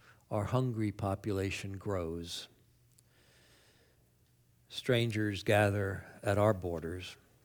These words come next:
and our leaders flirt with further reductions to our outreach to those in need.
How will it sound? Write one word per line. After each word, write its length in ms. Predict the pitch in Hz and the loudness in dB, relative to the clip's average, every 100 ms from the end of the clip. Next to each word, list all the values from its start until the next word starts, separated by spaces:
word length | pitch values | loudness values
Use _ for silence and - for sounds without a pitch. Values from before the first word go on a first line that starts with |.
| _ _ _ _ _ _ _ _ - - _ _ _ | _ _ _ _ _ _ _ _ -20 -20 _ _ _
and 160 | 110 104 | -2 2
our 160 | 101 | 4
leaders 800 | 104 110 110 104 98 107 104 - - | 4 4 4 2 0 -2 -6 -10 -10
flirt 380 | - 107 107 - | -2 0 0 -2
with 420 | 98 95 90 87 - _ _ - _ | -4 -2 -4 -8 -16 _ _ -20 _
further 460 | - 135 123 110 110 | -2 2 2 2 0
reductions 960 | 110 104 104 - - 92 82 82 - | 0 2 0 0 -8 -8 -10 -8 -8
to 420 | - 92 82 85 87 - - _ _ 196 | -6 -6 -6 -10 -14 -20 -20 _ _ -8
our 400 | 107 90 87 - _ | -2 -2 -2 -10 _
outreach 680 | 110 - - 87 - - - - - - - - _ _ _ _ _ _ _ _ _ _ _ _ _ _ _ - | -2 -2 -10 -12 -10 -12 -12 -18 -20 -20 -20 -20 _ _ _ _ _ _ _ _ _ _ _ _ _ _ _ -10
to 100 | 110 | -4
those 300 | 101 95 92 | -2 -2 -4
in 140 | 95 | -6
need. 300 | 95 82 76 | -6 -6 -8